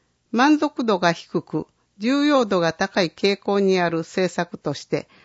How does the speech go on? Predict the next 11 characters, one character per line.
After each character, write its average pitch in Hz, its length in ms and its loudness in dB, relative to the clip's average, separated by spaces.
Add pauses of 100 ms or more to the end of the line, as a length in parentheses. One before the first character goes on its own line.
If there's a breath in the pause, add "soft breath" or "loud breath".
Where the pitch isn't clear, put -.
(220 soft breath)
次 277 240 0
の 214 140 2
政 180 360 -2
策 185 240 -6
が 233 240 0
挙 151 100 -4
げ 147 100 -2
ら 139 100 -4
れ 135 140 -6
ま 123 140 -8
す。 - 240 -20